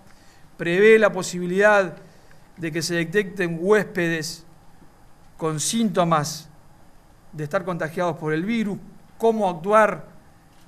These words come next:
en la medida que se detecte una situación de esas características, cómo las medidas y recaudos que debe tomar el personal, cómo cuidar al personal.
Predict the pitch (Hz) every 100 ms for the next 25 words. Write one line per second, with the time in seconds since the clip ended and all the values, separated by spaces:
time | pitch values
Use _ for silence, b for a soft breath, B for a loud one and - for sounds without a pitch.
0 | - 165 170 170 196 202 185 175 170 165
1 | 202 190 175 156 160 170 185 170 165 -
2 | 190 175 160 165 151 160 208 220 190 175
3 | 170 208 202 190 - 175 165 180 214 202
4 | - 185 170 175 196 196 196 175 190 175
5 | 170 180 156 151 147 160 208 208 202 202
6 | 196 156 175 180 160 151 - 156 190 190
7 | 190